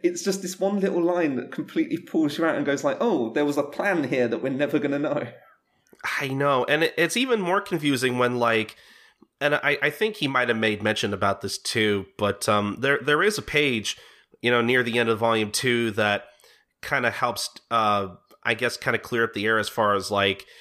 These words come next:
Speaker 2: uh, some of the motivations of Izumo and, uh, Kumaso where, you know, you have, uh, it's, uh, where you have Izumo, uh, visiting, I guess, a sick friend, a sick family member. I don't know, somebody who's sick, who's, you know, and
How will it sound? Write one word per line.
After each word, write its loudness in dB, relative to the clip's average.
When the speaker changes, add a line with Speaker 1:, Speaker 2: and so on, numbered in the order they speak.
Speaker 2:
uh, 2
some 0
of 2
the 4
motivations 0
of -6
Izumo -2
and, -6
uh, -4
Kumaso 0
where, 4
you -2
know, 2
you -2
have, -2
uh, 0
it's, -6
uh, -4
where -2
you 0
have 0
Izumo, 0
uh, 2
visiting, 0
I -2
guess, 0
a 0
sick 0
friend, 0
a -4
sick 0
family 0
member. 0
I 2
don't 0
know, 2
somebody 0
who's -4
sick, 0
who's, -8
you -4
know, 0
and -4